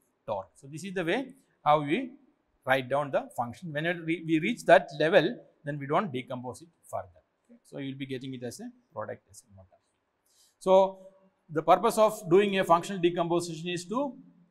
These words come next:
basically to create a, a function tree for the product. So, you should be able to generate a function tree which identify all the sub functions needed within the product in order to get the, the top level function of the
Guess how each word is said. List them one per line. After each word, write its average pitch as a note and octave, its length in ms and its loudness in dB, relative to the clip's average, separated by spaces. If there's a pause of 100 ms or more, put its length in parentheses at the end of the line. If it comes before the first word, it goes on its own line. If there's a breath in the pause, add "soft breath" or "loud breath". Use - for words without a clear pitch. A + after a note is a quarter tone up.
(220)
basically F3 480 0
to E3+ 100 -6
create D#3+ 400 0
a, F#3+ 340 -4
a C#3+ 40 -6
function D3+ 560 -8
tree G3+ 120 -12
for A#2+ 220 -10
the G#3+ 160 -8 (400)
product. - 520 -8
So, C#3 300 -4 (200)
you D#3+ 140 -10
should D#3+ 180 -10
be D#3 100 0
able G3+ 180 -2
to G3 280 0 (360 loud breath)
generate G#3+ 340 2
a G3 60 0
function D#3 440 -4
tree - 240 -4
which E3 160 -4
identify F#3 520 4 (100)
all E3+ 240 4
the G#3+ 80 -8
sub D#3 260 2
functions D3 440 -4
needed D#3+ 300 0
within G3 220 -8
the E3+ 80 -2
product B2+ 520 0 (320)
in C#3 140 -4
order C#3 240 -2
to A#3 220 0 (1000)
get F3+ 280 2
the, A3+ 260 2 (320)
the B2+ 80 -12
top D#3 340 4
level F3 220 -2
function B2 400 -8
of A#2+ 180 -12
the C4 140 -14